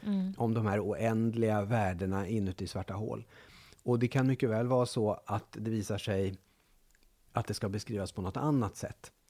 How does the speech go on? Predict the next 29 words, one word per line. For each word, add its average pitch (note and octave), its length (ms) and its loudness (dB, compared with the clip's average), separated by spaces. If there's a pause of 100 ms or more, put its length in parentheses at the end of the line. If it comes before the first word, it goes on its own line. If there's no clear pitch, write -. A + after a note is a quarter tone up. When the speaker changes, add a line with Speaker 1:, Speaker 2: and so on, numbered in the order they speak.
(400)
Speaker 2:
Så - 160 -2
att A2+ 120 -2
vi A#2+ 120 0
vet D3+ 400 4
ju C#3 100 6
inte G#2 160 0
vad F#2 140 -2
som F#2 120 -4
händer A2+ 560 0 (1700)
när A#2+ 220 2
vi, G#2 180 -2
när A2 220 0
vi G#2 120 0
är, F#2+ 280 0
så F#2 120 -6
att F2 100 -4
säga, F2 340 -2
nära F2+ 440 -2
singulariteten E2 720 -8
i - 60 -8
själva E2+ 260 -6
verket. - 380 -12
För A2 200 -4
vår, G2+ 280 -4
den G#2 320 -4
fysik G2+ 420 -8
vi F#2+ 40 -4
har F2+ 160 -4
idag G2 400 0